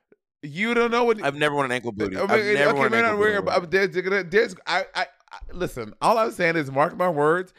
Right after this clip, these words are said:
Speaker 1: there's gonna be a time Bob's gonna need those shoes. I, I'm going to play this clip on my social media.
Speaker 2: You seem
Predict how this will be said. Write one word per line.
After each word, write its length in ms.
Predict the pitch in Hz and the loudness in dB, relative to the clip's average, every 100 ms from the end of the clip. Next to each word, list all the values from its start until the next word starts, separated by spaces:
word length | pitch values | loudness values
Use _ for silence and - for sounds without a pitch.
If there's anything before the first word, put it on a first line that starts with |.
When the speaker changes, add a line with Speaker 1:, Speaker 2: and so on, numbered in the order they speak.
| - | -14
Speaker 1:
there's 160 | 147 147 | -10 -6
gonna 240 | 165 190 | -4 -4
be 160 | 185 165 | 0 0
a 60 | |
time 340 | 143 143 143 135 | 0 0 0 2
Bob's 220 | 139 156 | 2 2
gonna 180 | 151 131 | -2 -4
need 260 | 123 139 | -4 -2
those 160 | 156 151 | 0 -2
shoes. 300 | - 165 147 | -2 -4 -4
I, 260 | 104 139 156 | -4 -6 -4
I'm 380 | 143 165 170 165 _ _ _ | -4 -4 -6 -18 _ _ _
going 180 | 143 147 | -10 -10
to 120 | 123 135 | -12 -18
play 360 | - 151 160 | -10 -4 -2
this 200 | 170 180 | -2 -6
clip 520 | - 185 165 - - - _ _ _ _ _ _ _ - | -6 2 2 0 -8 -14 _ _ _ _ _ _ _ -2
on 160 | 135 | 0
my 140 | 131 123 | 0 -4
social 360 | 117 120 107 | -4 -8 -8
media. 220 | 92 80 76 | -14 -16 -16
Speaker 2:
You 80 | - | -12
seem 140 | - | -10